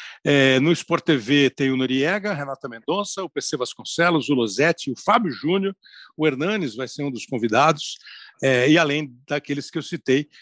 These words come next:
que vão lá pro Catar. O, o Caio tá desde dois mil e oito, então ele já fez três Copas, né?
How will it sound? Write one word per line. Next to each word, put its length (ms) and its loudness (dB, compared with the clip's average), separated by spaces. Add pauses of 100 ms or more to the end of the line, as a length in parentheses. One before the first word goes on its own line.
(180)
que 160 0
vão 160 0
lá 100 2
pro 140 -6
Catar. 420 -4 (460)
O, 260 2
o 20 -2
Caio 260 4
tá 200 2
desde 300 2
dois 180 4
mil 120 0
e 100 4
oito, 220 2
então 140 0
ele 80 -4
já 120 0
fez 720 -2
três 260 0
Copas, 380 -8
né? 180 -10